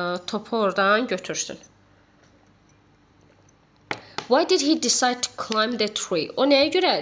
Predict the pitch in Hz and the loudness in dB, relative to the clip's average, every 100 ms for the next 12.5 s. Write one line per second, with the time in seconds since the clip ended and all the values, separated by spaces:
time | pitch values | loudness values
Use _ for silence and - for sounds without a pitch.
0 | 185 196 180 175 180 180 170 170 - 165 | -2 0 0 0 0 -2 -2 -4 -6 -4
1 | 175 170 180 180 180 190 190 - 302 311 | -4 -2 -4 -2 -2 -2 0 0 0 -2
2 | - - - - - - _ _ _ _ | -18 -20 -20 -20 -20 -20 _ _ _ _
3 | _ _ - 247 - 311 302 277 202 180 | _ _ -6 -4 0 0 2 0 2 0
4 | 147 160 - 196 - 240 294 247 226 214 | -2 -6 -10 -14 -6 -2 -2 0 -2 -2
5 | 180 180 160 160 156 170 - 202 196 185 | -2 0 -2 -4 -8 -8 -6 -2 -2 -4
6 | - - 220 208 226 277 277 - - _ | -6 -6 -2 0 0 -4 -8 -18 -20 _
7 | _ _ _ _ _ _ _ _ - 180 | _ _ _ _ _ _ _ _ -12 -8
8 | 180 196 202 208 226 269 277 285 - _ | -2 2 2 2 0 -2 -4 -6 -14 _
9 | - 170 175 165 147 98 - - - _ | -14 -6 -2 0 -2 -4 -10 -16 -20 _
10 | _ _ - 190 190 208 208 214 - 156 | _ _ -6 0 2 0 -4 -6 -8 -6
11 | 143 - - 196 208 - 220 220 175 190 | -8 -10 -2 -2 -2 -6 -8 -8 -8 -6
12 | 196 - 165 - | -6 -6 -6 -8